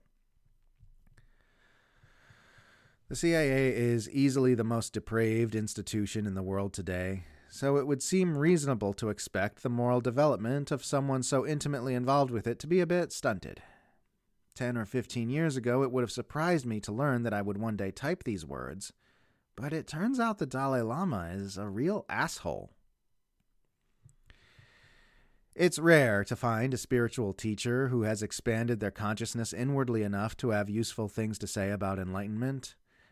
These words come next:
and of those who do, it's extremely rare to find one who has also expanded their consciousness outwardly enough to discuss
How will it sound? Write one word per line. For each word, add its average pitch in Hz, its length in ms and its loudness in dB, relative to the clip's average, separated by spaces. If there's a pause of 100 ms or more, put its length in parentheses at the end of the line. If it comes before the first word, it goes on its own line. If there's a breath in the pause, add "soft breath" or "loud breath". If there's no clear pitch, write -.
and 131 140 0
of 156 180 4
those 143 220 6
who 127 140 2
do, 143 280 6
it's 120 140 2
extremely 165 720 2
rare 98 220 0
to 104 100 -6
find 101 340 -2
one 107 200 0
who 123 240 2
has 113 180 0
also 123 320 0
expanded 107 460 -2
their 104 100 -2
consciousness 101 560 -6 (100)
outwardly 117 520 0
enough 92 320 -6
to 117 100 -8
discuss 101 640 -4